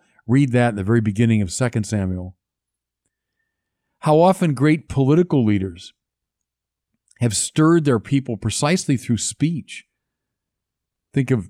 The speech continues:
Franklin Roosevelt's, you know, inaugural. The only thing we have to fear is fear itself. Think of Churchill's addresses during the Blitz. "We'll fight on the beaches. We'll fight in the landing grounds. We'll fight in the cities.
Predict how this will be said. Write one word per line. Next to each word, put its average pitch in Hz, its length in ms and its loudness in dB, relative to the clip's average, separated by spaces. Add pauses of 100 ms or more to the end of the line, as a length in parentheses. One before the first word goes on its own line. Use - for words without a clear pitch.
Franklin 117 460 0
Roosevelt's, 113 680 0
you 117 60 -10
know, 98 300 -20
inaugural. 87 680 -6
The 101 60 -6
only 107 160 0
thing 101 180 -2
we 101 140 -2
have 95 140 -4
to 92 100 -10
fear 107 320 0
is 90 100 -4
fear 104 280 0
itself. 104 440 -2
Think 113 220 -4
of 95 120 -4 (300)
Churchill's 117 520 -2
addresses 98 480 -4
during 101 340 -2
the 92 160 -4 (260)
Blitz. 107 460 -2 (340)
"We'll 110 120 -6
fight 107 300 -4
on 104 80 0
the 101 80 0
beaches. 98 440 -4
We'll 104 100 -6
fight 104 300 -4
in 101 80 -4
the 101 80 -4
landing 101 340 -4
grounds. 92 380 -6
We'll 95 80 -8
fight 107 280 -2
in 104 100 -4
the 95 100 -6
cities. 95 420 -6